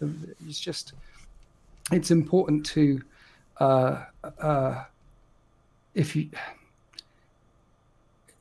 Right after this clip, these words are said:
you, it will, it doesn't just change your life, it changes you. So it's important to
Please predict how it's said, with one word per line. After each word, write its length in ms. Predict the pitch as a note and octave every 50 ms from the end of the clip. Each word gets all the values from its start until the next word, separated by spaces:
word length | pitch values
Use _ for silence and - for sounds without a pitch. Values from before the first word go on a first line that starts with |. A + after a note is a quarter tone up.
| - - - -
you, 260 | - E3+ C#3+ F3+ G3+ - - - - - _ _ -
it 140 | F#3 G3
will, 380 | G3 E3 F#3 G3 G3 F3+ - - - - - - - - - _ _ _ _ - -
it 140 | F3 D#3 -
doesn't 280 | G3+ G3+ G3 A3 A#3+
just 200 | - G#3+ - -
change 340 | - - G3+ G3+ F#3+ F#3 D#3+
your 120 | E3+ D#3+
life, 380 | D#3 D#3 D#3 D3+ D3 C3 - -
it 100 | - -
changes 640 | - - D#3+ D#3 D3 D3 D3+ C#3+ C#3+ C#3 B2+ B2+ B2+
you. 520 | B2+ C3 C3+ C3+ C3 B2 A2 G2 F#2 C3+ - _ _ _ _ _ _ _ _ _ _ _ - - _ _ - _ _ _ -
So 300 | - - D#3 D3+ C#3 D3
it's 180 | D#3+ D3+ -
important 680 | D#3 D#3 D3+ D3+ - E3 E3+ F3+ F3+ F3+ E3 D#3 D#3 -
to 420 | - - D3+ D3 C#3+ D3 D3+ D3+